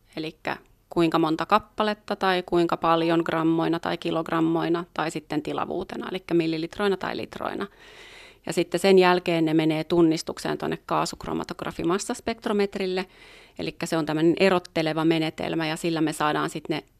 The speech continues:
selville, että mitä vaikuttavia aineita se näyte sisältää. Se on se meidän tunnistusmenetelmä.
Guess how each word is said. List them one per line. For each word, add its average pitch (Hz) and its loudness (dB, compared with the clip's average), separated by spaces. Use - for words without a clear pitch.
selville, 160 0
että 151 -6
mitä 160 0
vaikuttavia 160 -2
aineita 151 -2
se - -10
näyte 147 -6
sisältää. - -12
Se - -6
on 156 -4
se 170 -10
meidän 151 -4
tunnistusmenetelmä. - -4